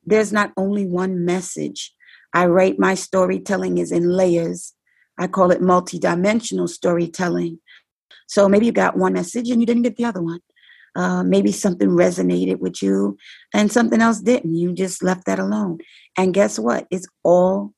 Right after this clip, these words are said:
good. I don't mind what jewel you pluck from those pages.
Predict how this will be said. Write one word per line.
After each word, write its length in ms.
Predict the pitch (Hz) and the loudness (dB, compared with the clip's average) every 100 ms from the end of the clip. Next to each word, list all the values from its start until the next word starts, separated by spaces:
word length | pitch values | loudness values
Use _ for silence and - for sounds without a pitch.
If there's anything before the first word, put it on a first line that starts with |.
| _ 156 | _ -12
good. 380 | 139 190 165 160 _ _ _ _ _ _ _ _ _ _ - | 0 2 2 -2 _ _ _ _ _ _ _ _ _ _ -2
I 160 | 196 214 | 0 2
don't 320 | 240 247 226 | 0 0 0
mind 580 | 202 190 190 190 190 180 _ _ | 0 -2 -4 -6 -8 -12 _ _
what 500 | 175 170 202 226 - - - _ _ _ _ _ _ _ _ _ - | -10 0 2 2 0 -10 -18 _ _ _ _ _ _ _ _ _ -18
jewel 840 | - 208 190 180 170 170 175 180 180 _ _ _ _ | 0 2 4 2 0 -2 -4 -6 -10 _ _ _ _
you 280 | 160 180 170 - | -4 -2 -4 -4
pluck 420 | - 190 - - - _ _ _ _ _ | 0 0 -2 -14 -18 _ _ _ _ _
from 260 | 185 175 | 0 2
those 340 | 87 175 185 180 | 4 4 2 0
pages. 840 | - 185 165 160 170 160 - - | -4 -2 -2 -6 -10 -10 -14 -20